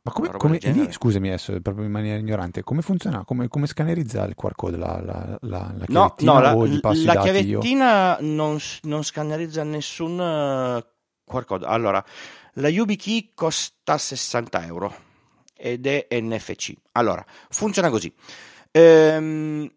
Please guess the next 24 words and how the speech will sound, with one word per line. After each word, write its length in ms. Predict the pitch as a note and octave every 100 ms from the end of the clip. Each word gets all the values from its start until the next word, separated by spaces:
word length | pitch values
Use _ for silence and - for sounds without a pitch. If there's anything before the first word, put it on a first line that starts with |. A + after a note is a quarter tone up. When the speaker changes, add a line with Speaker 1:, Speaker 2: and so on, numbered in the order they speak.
| -
Speaker 2:
al 160 | F3
posto 300 | F3 D4 -
di 320 | D#3+ D3+ G3+ - _
farti 600 | - - - D#3 - E3+
dare 360 | C3 C#3 D#3+ E3
il, 500 | B2 B2+ D3 D#3 - _ _ _ _ _ _
il 380 | - C#3+ D3+ _ _ _ _ _ _ _ _ _
Q 100 | D#3+
R 100 | C#3+
code, 400 | A#2+ G2+ F#3+ - _
tu 120 | -
Speaker 1:
Sì. 80 | -
Speaker 2:
de-, 240 | A3 G#3 _ _ _
tu 140 | G#3+ F3+
dici, 440 | D#3+ - A3+ B3+
eh, 400 | - D3+ D3 C#3+ -
"Mi 260 | F3+ A3 -
autentichi 680 | F#3 F#3+ D#3 G3 A3+ A#3
su 180 | G3 D3+
un 240 | B2+ D#3 -
dispositivo 580 | D#3 C3+ C3 B2 A2+ F#2
hardware". 320 | E2 F#2+ F#2+ _ _ _ _ -
Speaker 1:
Ok. 380 | B2 - E2 - _ _ _ -
Speaker 2:
Tu 180 | A3+